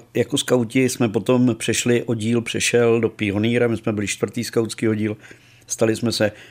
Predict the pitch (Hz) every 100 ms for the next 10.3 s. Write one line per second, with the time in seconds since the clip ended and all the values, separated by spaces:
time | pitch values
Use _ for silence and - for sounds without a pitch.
0 | - - - 117 113 110 113 - 117 127
1 | 139 - - - 104 113 107 104 101 107
2 | 110 104 101 - 117 110 113 110 - 113
3 | 113 - - - - - _ - 110 110
4 | - 110 101 - 110 - 113 - 107 101
5 | - 110 104 - 107 107 101 113 101 98
6 | - 104 - 139 131 123 107 104 117 123
7 | 135 117 113 - 110 95 113 110 104 95
8 | 90 87 - - - _ 107 123 - 139
9 | 127 107 104 131 - 127 120 - 117 113
10 | - 120 139